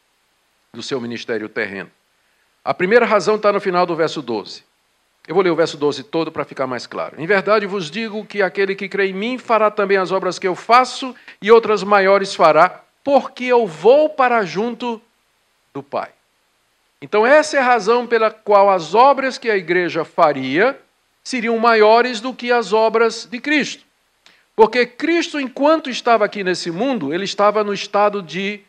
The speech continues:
humilhação. Ele estava encarnado, ele se tornou homem, assumiu a natureza humana com as suas limitações. Mas quando ele foi para o Pai, ele foi no seu corpo ressurreto,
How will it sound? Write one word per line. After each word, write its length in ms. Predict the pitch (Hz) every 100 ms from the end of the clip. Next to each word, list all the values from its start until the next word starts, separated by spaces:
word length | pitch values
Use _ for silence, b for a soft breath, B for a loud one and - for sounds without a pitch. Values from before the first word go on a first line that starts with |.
| _
humilhação. 880 | - 226 226 214 202 - - 156 98 - -
Ele 80 |
estava 300 | 123 - 170
encarnado, 760 | 190 185 196 165 156 151 131 104
ele 120 | 120
se 140 | - 175
tornou 500 | - 156 160 180 156
homem, 520 | 143 127 117 107 98 _ _ _ -
assumiu 440 | - 196 214 233
a 40 |
natureza 480 | 196 180 180 160 147
humana 380 | 151 147 190 190
com 120 | 185
as 100 | 170
suas 320 | - 190 180
limitações. 840 | 170 160 156 156 151 - 147 113 - b b b
Mas 180 | 214 220
quando 160 | 262
ele 180 | 262 254
foi 540 | - - - 294 320
para 300 | 320 - 214
o 40 | 170
Pai, 540 | - 143 127 156 226 - _ _
ele 180 | 196 233
foi 280 | - 254 269
no 120 | 269
seu 220 | 269 247
corpo 420 | 226 254 254 247
ressurreto, 880 | 208 226 226 247 190 214 220 220 151